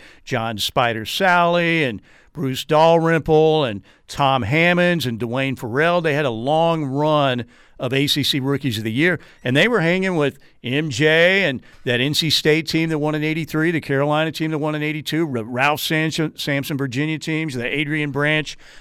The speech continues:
Lynn Bias, Maryland teams. It was a great period for A-, A C C basketball. And Mark Price was right there, as good as those guys. Well, not M J, but, I mean, and Mark Price had a great N B A career. Great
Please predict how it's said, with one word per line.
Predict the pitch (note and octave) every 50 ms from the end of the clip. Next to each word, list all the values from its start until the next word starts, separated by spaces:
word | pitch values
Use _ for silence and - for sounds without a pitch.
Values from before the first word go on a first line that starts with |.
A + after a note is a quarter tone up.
| - -
Lynn | C#3 C3+ D3+ D#3+ D#3+
Bias, | C3 C#3+ C#3 C#3 D3 D3 D3 C#3 - D3
Maryland | C3+ C3+ C3 C#3 D3+ D#3 D#3+ D#3 -
teams. | - D#3 D#3 D3+ D#3+ D#3+ D#3 - - - - - _ -
It | D#3 E3 G3
was | G#3 D#3+ C#3+
a | C#3
great | A#2 G#2+ G#2 A#2+ C3+ C#3 D3 E3 F3 F3+ G#3+ - - - - _ _ _ -
period | - - E3+ F#3 G3 G3 E3+ D3+ A#2+
for | - B2+ A#2+
A-, | B2 D3 D#3 -
A | - C#3+ C#3
C | - - B2+
C | - - C#3
basketball. | G#2+ B2+ A#2 B2+ C#3+ - - D#3 B2 A#2 A2 G2 - - - - _ -
And | C#3+ C3 C3
Mark | C3+ C#3+ D3+ D#3 -
Price | - D#3 D#3 E3 F3 - - C#3+
was | C3+ C3+ B2 G#2+ - - _ -
right | A2+ A#2 C#3 D3+ D#3 D#3 D#3
there, | E3 D#3 D#3 D#3
as | D3 G#2+ G#2
good | A#2 C#3+ C#3+
as | C3 G#2
those | C#3+ C#3 C#3 C3 -
guys. | C#3+ C3+ C3 C3 B2+ B2+ B2+ B2+ - - - _ _ _ -
Well, | - F#3+ F3
not | D3+ B2+ A2 G2
M | F#2 G2 G2+
J, | - - F#2+ E2+ F2 F#2+
but, | F#2+ F#2 C#3 C3+ C3+
I | C3 C3
mean, | C#3 C#3 C3 B2 - - - - - -
and | A3 A#3
Mark | B3+ A#3 A#3 -
Price | - G#3+ G#3+ G#3+ G3+ -
had | G3+ F#3+
a |
great | D#3+ C3 D#3 E3 F3+ F3
N | F#3 F#3
B | F3 F3 F3
A | F3 F3+
career. | - - D3+ C#3+ D#3+ F3 A#2 D#2+ - _ _ _ _ _ - B2+
Great | B2+ D3 F3 F#3 F#3+ G3 F#3+ G#3 -